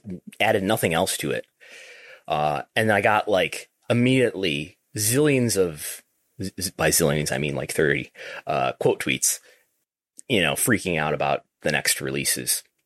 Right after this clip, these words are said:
as if they always release people right after the earnings call is over, which did happen last time. Uh, so if we look at our image about all the releases and the dates of those releases that we used and discussed earlier,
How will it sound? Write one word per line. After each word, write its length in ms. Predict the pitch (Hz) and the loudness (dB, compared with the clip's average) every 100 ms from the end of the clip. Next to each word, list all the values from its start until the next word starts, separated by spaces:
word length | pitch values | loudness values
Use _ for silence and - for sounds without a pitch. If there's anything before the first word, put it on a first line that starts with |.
| _ _ _ | _ _ _
as 200 | - 98 | 0 2
if 180 | 98 92 | 2 2
they 120 | 98 | 2
always 360 | 85 87 87 92 | 4 4 2 0
release 320 | 92 80 76 | -2 0 -2
people 260 | - 87 73 | -6 -4 -2
right 160 | 69 | 0
after 500 | 73 76 - - 69 - _ _ _ | 0 -2 -4 -6 -8 -10 _ _ _
the 240 | - 73 69 | -10 -8 -4
earnings 260 | 76 82 | -4 -4
call 240 | - 73 60 | -2 0 0
is 120 | - | -2
over, 220 | 62 57 - | -4 -4 -8
which 260 | - - | -6 -4
did 140 | 143 165 | -2 0
happen 360 | 156 123 123 | 0 0 2
last 320 | 98 80 - | 2 2 -2
time. 260 | - - - _ _ _ - _ | -6 -8 -16 _ _ _ -20 _
Uh, 300 | - 62 57 - - - | -4 -4 -4 -10 -20 -12
so 120 | - | -6
if 40 | 98 | 0
we 40 | |
look 140 | 107 123 | 2 4
at 60 | |
our 80 | 95 | 4
image 360 | 71 87 73 - - | 4 0 -2 -6 -6
about 320 | 87 76 76 | -2 2 2
all 140 | 78 | 2
the 120 | 80 78 | 0 0
releases 440 | 71 73 - 73 | -2 -2 -2 -4
and 80 | 69 | -6
the 60 | |
dates 320 | 71 73 71 80 | -2 -2 0 -2
of 80 | |
those 240 | 67 67 - | 0 -2 -2
releases 480 | 65 67 - 69 - | -6 -2 -2 0 -2
that 140 | 78 | -2
we 200 | 76 76 _ _ _ - | -2 -6 _ _ _ -2
used 300 | 82 76 - | 0 2 0
and 100 | 73 | 0
discussed 400 | - - 78 - | 0 0 0 0
earlier, 400 | 71 76 62 | 0 0 -4